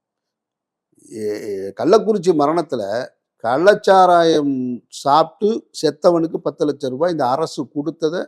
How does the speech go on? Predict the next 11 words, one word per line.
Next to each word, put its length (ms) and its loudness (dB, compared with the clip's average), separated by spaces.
நம்ம 280 -8
எதிர்க்கிறோம். 480 -10
நான், 360 2
என்னை 320 -2
போன்றவர்கள் 500 0
எதிர்க்கிறோம். 540 -4
கள்ளச்சாராயம் 640 -2
குடிச்சவனுக்கு 440 -4
எதுக்கு 240 -8
காசு 200 -14
கொடுக்குறோம்? 320 -20